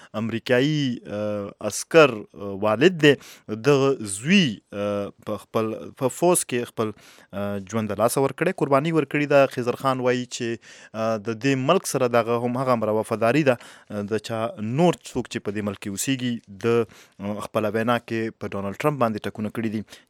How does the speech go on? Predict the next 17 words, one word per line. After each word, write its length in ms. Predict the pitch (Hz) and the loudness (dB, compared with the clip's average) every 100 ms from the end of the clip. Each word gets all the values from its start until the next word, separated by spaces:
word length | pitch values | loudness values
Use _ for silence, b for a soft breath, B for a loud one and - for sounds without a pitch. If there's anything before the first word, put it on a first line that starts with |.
| - | -8
چې 60 | |
وایي 320 | 104 107 107 | 0 0 0
مسلمانانو 800 | 107 98 - 101 101 104 101 98 | -2 -6 -6 -6 -4 -4 -6 -6
باندې 380 | 95 98 98 117 101 90 | -6 -6 -4 -8 -8 -10
بندیز 440 | 98 98 107 92 | -8 -6 -4 -4
لګوي. 340 | 101 98 110 113 B B B B B | -4 -4 -4 -6 B B B B B
آ، 140 | 120 117 | -4 -2
خیزر 280 | 151 147 | 2 2
خان، 440 | 156 185 180 175 165 | 4 6 4 4 0
آ، 200 | 127 123 | 2 2
پوښتنه 420 | - 123 143 135 | 0 -2 2 2
کوي 400 | 127 127 131 127 | 2 2 2 2
د 60 | 113 | 2
ډونالډ 280 | 107 110 107 | 0 0 0
ټرمپ 240 | 127 - | -2 0
نه 200 | 117 120 120 | -2 -2 -4
چې 160 | - | -6